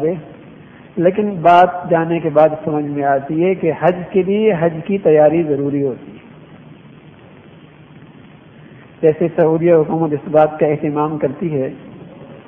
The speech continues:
کہ وہ حج کے اختتام کے بعد فوراً حرمین شریفین کی تزئین، اس کی آراستگی، اس کی خوبصورتی کے لیے انتظام شروع کر دیتی ہے۔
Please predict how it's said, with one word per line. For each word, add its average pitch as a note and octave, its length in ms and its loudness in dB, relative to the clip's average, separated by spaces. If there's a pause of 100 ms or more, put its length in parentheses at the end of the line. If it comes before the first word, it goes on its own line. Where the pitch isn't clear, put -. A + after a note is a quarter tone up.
(880)
کہ G3 140 2
وہ F3+ 200 4
حج F#3 140 4 (100)
کے G3 100 -2
اختتام F3+ 800 0
کے E3 100 0
بعد E3 420 4
فوراً F#3 760 2 (220)
حرمین D#3+ 560 -2
شریفین D#3+ 680 -2
کی D#3+ 120 0
تزئین، D3 880 -4
اس D3 140 -4 (140)
کی D#3 120 -4
آراستگی، D3+ 680 0
اس C#3+ 300 -4
کی E3 120 -8
خوبصورتی D3+ 640 -6
کے D#3+ 120 -8
لیے D3+ 160 -2
انتظام C#3+ 520 -4
شروع C3+ 180 -4
کر B2+ 120 -6
دیتی A2 280 -12
ہے۔ - 280 -20